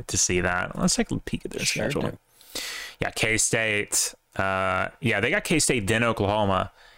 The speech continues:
Speaker 1: Yeah, I mean, they got a lot of chances for upsets here. Hmm.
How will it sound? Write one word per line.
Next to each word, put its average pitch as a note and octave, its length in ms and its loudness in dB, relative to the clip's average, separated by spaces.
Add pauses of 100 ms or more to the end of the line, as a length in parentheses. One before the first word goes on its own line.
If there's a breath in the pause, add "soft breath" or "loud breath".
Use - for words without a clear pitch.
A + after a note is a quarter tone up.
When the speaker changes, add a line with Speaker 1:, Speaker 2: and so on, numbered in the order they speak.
(160 soft breath)
Speaker 1:
Yeah, G2 380 0 (140)
I G#2 80 2
mean, G#2 140 2
they G#2 120 2
got C#3+ 180 4
a A2+ 40 2
lot A2 160 4
of G2+ 60 -6
chances G2 520 0
for G2 260 2
upsets - 400 0
here. - 300 -2 (540)
Hmm. A#1+ 160 0